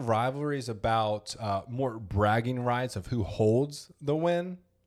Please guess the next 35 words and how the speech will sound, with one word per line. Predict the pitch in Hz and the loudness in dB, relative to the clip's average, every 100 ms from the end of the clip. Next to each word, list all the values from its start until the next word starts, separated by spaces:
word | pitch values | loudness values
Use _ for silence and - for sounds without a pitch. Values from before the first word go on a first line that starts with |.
| _ | _
It | |
doesn't | 185 254 190 | 0 0 4
matter | 156 156 135 | 6 6 4
if | 123 123 | 2 -2
the | 113 | -4
series | 151 135 123 107 | -4 -2 -2 -4
is | 98 | -8
tied, | - 120 92 90 | -4 0 0 -2
right? | 95 95 98 - _ _ _ | -2 -2 -4 -12 _ _ _
Isn't | - 339 277 | -6 -4 -2
it | |
more | 226 | 0
important | 226 - - | 2 2 2
about | 110 104 | -2 -4
who | 135 143 135 - _ _ _ - | -6 -4 -8 -14 _ _ _ -10
won? | 98 113 131 | -4 -4 -2
Don't | 180 | -4
you | 226 | -2
wanna | 180 127 | -2 -2
hang | 123 131 | -4 -2
that, | 135 123 | -2 -2
you | 120 | -4
know, | 104 | -4
kinda | 135 117 | -4 -4
dangle | 95 107 113 110 | -4 -4 -2 -2
that | 110 104 | -2 -2
over | 113 113 110 | 0 0 0
their | 110 | 0
head, | 104 110 113 | -2 -4 -6
let | 117 | -8
them | 113 | -6
just | 110 104 - | -6 -6 -6
stew | 113 107 | -4 -4
in | 110 | -4
that? | 110 110 110 | -4 -4 -6